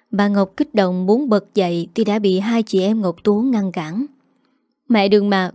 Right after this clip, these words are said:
con đã ly hôn rồi. Bây giờ chúng ta không dính dáng gì tới họ nữa hết." "Mẹ yên tâm đi, hôm bữa con đến nhà bà ta quậy tanh bành một trận luôn.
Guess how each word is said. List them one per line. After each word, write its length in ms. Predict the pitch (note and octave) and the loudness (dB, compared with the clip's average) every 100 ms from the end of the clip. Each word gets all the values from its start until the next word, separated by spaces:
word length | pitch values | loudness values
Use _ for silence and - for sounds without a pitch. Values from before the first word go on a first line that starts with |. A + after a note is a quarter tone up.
| _ | _
con 140 | A#3+ | -2
đã 80 | G#3 | 0
ly 180 | A#3 B3+ | 2 2
hôn 280 | B3 A#3+ A3+ | 4 2 2
rồi. 260 | G#3+ E3+ - _ _ _ _ | 0 0 -6 _ _ _ _
Bây 100 | A3 | -2
giờ 160 | G#3+ F3 E3 | 0 0 0
chúng 200 | A3+ B3+ | 0 0
ta 140 | G#3+ | -2
không 240 | - G#3 F#3+ | 0 -2 0
dính 220 | A3 C#4 | -2 2
dáng 240 | B3+ D4 C#4 | 2 2 2
gì 160 | F#3 | 0
tới 140 | E3+ B3+ | 0 -2
họ 240 | A3 F3+ | 0 -2
nữa 200 | F3+ F3 | -2 -2
hết." 240 | G#3+ D#4 - _ _ _ _ _ _ _ _ _ _ _ _ _ _ _ _ _ | 0 -2 -4 _ _ _ _ _ _ _ _ _ _ _ _ _ _ _ _ _
"Mẹ 140 | G#3 | -2
yên 180 | F3+ G3+ | 0 0
tâm 160 | G#3+ F#3+ | 0 2
đi, 200 | G#3+ A3+ _ _ _ | 0 0 _ _ _
hôm 180 | - A#3+ | -2 2
bữa 180 | G#3 A3 | 2 2
con 200 | B3 A#3 | -2 0
đến 200 | A#3+ D#4+ | 0 0
nhà 100 | A3+ | -2
bà 160 | F#3 | -4
ta 220 | F3+ G3+ G#3 | -4 -4 -2
quậy 260 | G3+ F#3 | -2 -2
tanh 220 | G3 B3 | -2 0
bành 180 | A3 F#3+ | 0 0
một 160 | G3 - | -2 -2
trận 220 | G3 G3 | -4 0
luôn. 260 | A3 A#3+ | 2 2